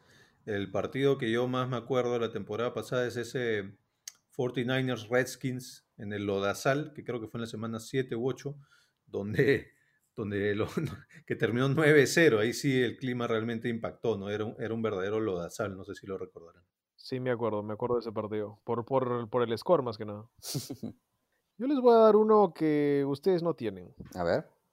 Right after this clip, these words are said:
Speaker 2: Es más, los, los cuatro que me quedan, ustedes no los tienen. Estoy totalmente seguro que no los tienen.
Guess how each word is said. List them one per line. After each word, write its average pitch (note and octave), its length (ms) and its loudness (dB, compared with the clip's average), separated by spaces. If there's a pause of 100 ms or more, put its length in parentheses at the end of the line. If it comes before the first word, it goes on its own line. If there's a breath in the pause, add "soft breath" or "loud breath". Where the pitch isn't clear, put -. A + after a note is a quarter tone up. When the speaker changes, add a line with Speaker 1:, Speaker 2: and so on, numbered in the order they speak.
(560)
Speaker 2:
Es F3+ 120 -4
más, G3 300 8
los, F3 540 4
los E3+ 280 2
cuatro D#4+ 400 4
que E3+ 80 4
me D3+ 120 2
quedan, B3 180 10
ustedes F3 300 4
no E3 80 2
los D#3+ 140 2
tienen. G#2 380 -8
Estoy G3+ 200 0
totalmente F#3+ 540 2
seguro D3+ 200 4
que C#3 80 0
no C3 80 0
los A#2+ 100 0
tienen. - 240 -18